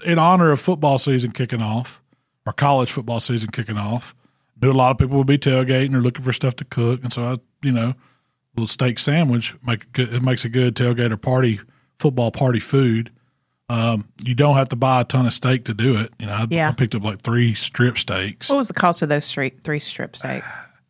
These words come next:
Speaker 2: Do you
Speaker 1: I don't know.
Speaker 2: remember?
Speaker 1: I mean, yeah, I got 'em out of the meat case at Kroger. They were probably, you know, eleven ninety-nine, twelve ninety-nine a pound, something
Speaker 2: Okay.
Speaker 1: like that. That's about, you know,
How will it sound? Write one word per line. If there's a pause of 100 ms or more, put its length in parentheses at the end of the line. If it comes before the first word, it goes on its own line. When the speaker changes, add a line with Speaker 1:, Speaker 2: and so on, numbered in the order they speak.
(520)
Speaker 2:
Do
you
Speaker 1:
I
don't
know.
Speaker 2:
remember?
Speaker 1:
I
mean,
yeah,
I
got
'em
out
of
the
meat
case
at
Kroger.
They
were
probably, (340)
you
know,
eleven
ninety-nine,
twelve
ninety-nine
a
pound,
something
Speaker 2:
Okay.
Speaker 1:
like
that.
That's
about, (760)
you
know,